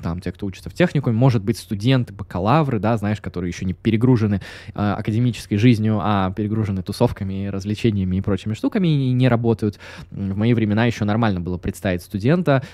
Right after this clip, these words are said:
который просто учится или ходит в вуз, а потом тусит, а не потом идет на работу, потом делает это, то. То есть щас действительно как-то вот перегруженного человека с бакалавра уже можно встретить, но, м, в мои времена еще это был не совсем распространенный кейс.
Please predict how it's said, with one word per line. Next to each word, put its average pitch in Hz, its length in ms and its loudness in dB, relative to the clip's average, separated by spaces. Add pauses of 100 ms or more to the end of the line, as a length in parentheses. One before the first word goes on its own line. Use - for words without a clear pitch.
(140)
который 92 240 -4
просто 120 720 0 (100)
учится 151 720 0 (240)
или 95 380 -4 (560)
ходит 104 340 -6
в 95 40 -8
вуз, 117 280 -2
а 92 100 -6
потом 101 240 -4
тусит, 156 480 0
а 110 140 0
не 113 200 -2
потом 104 300 -4
идет 104 200 -2
на 98 80 0
работу, 107 420 2
потом 101 300 -6
делает 95 420 -2
это, 95 220 -2
то. 202 220 2
То 151 120 -6
есть 95 100 -6
щас 98 220 -4
действительно 90 360 -8
как-то 82 240 -10
вот 85 160 -8 (360)
перегруженного 104 500 0
человека 110 320 2
с 90 40 -6
бакалавра 98 460 0
уже 95 160 -2
можно 147 220 4
встретить, - 420 0
но, 95 120 -2
м, 98 140 -4
в 92 200 -6
мои 98 160 0
времена 110 340 2
еще 107 180 -2
это 107 160 -4
был 101 200 -2
не 101 180 0
совсем 110 280 0
распространенный 104 560 0
кейс. 90 220 -2